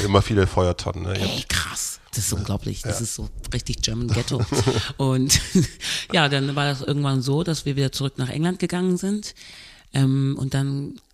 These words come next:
Speaker 2: haben Beate und Anke heißen mit Nachnamen Dorniden.
Speaker 1: Mhm.
Speaker 2: Und Frau Dornin und Herr Dornin haben dann irgendwie mich vermisst und gesagt, „Komm,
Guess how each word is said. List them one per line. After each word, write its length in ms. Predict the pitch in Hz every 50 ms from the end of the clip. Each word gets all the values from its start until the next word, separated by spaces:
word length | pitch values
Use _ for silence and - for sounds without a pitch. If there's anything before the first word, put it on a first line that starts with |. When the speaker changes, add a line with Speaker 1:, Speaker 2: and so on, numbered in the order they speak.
| - -
Speaker 2:
haben 640 | - 139 139 139 139 139 139 139 139 135 135 - - _ _ _ _ _ _ _ _ _ _ _ _ -
Beate 560 | - - 117 - 127 135 143 - - 185 180 175
und 120 | 160 -
Anke 360 | - - 143 147 - 180 165
heißen 220 | 147 143 143 - 143
mit 140 | 139 -
Nachnamen 600 | 123 123 117 131 - - 151 147 143 147 143 143 -
Dorniden. 580 | - 127 123 135 131 139 147 135 123 107 104 - - _ _ -
Speaker 1:
Mhm. 80 | - 82 85 101 110 - _ _ - - - - - - - - - - - - - - -
Speaker 2:
Und 240 | 127 123 120 - - 120 - -
Frau 300 | - - - - 127 147
Dornin 320 | 151 160 160 156 147 139
und 80 | 131 123
Herr 180 | 113 120 120 143
Dornin 460 | 156 151 151 156 151 151 151 131 120
haben 120 | 123 127
dann 160 | 123 123 120 117
irgendwie 320 | 120 123 131 131 123 127
mich 180 | 123 117 - -
vermisst 400 | 123 113 120 165 196 - - -
und 100 | 135 123
gesagt, 320 | 127 123 123 120 - - - - - - - -
„Komm, 240 | - - 247 254 240